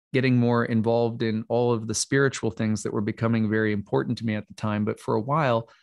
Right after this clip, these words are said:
I worked as an art and activities therapist, um, like a s-, as, in a, in a, as a social worker, an art and activities therapist, um, and, um, saw firsthand,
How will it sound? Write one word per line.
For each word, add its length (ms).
I 100
worked 340
as 120
an 80
art 200
and 100
activities 580
therapist, 680
um, 360
like 100
a 20
s-, 160
as, 280
in 160
a, 80
in 100
a, 200
as 100
a 60
social 360
worker, 520
an 80
art 140
and 80
activities 460
therapist, 560
um, 320
and, 480
um, 340
saw 260
firsthand, 800